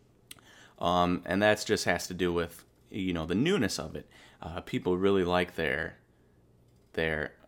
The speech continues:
original colors, and green is definitely not one of those. Purple is not one of those. But the refractors, the blues, the golds, the reds, the supers, and to an extent the oranges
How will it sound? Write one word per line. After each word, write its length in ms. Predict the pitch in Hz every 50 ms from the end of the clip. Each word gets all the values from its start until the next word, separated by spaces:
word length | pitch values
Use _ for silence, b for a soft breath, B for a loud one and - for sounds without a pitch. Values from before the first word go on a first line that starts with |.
| _ _ _ _ _ -
original 720 | 87 87 85 90 104 107 98 107 104 104 107 107 104 113 - - - _ _
colors, 540 | - - 113 110 113 123 131 - - - - b b b b b b -
and 220 | 95 92 85 80
green 280 | 104 98 98 98 92 87
is 140 | 80 -
definitely 400 | - - 104 90 - - 87 85
not 220 | 87 90 87 65 -
one 140 | 90 90 87
of 60 | 85
those. 180 | 87 87 82
Purple 360 | - - 104 95 - - 82 85
is 100 | 85 90
not 200 | 82 82 78 82
one 140 | 87 85
of 60 | 82 82
those. 380 | 82 85 82 85 80 - - B B B B B B B
But 220 | - 87 85 -
the 80 | - 85
refractors, 640 | 85 85 - - 101 90 87 85 - 82 82 -
the 80 | - -
blues, 480 | - 92 87 87 85 82 82 80 - - -
the 120 | - - 82
golds, 600 | - 87 82 78 78 76 - - - - - - - b b b b b b -
the 100 | 85 80
reds, 460 | 82 85 82 78 78 76 - - -
the 100 | - 82
supers, 500 | - - 98 92 80 - 78 78 80 -
and 340 | - 73 85 82 82 - - -
to 100 | - 95
an 100 | 82 82
extent 380 | 80 - - - 95 80 67
the 100 | - 78
oranges 460 | 65 82 90 82 80 78 67 65 -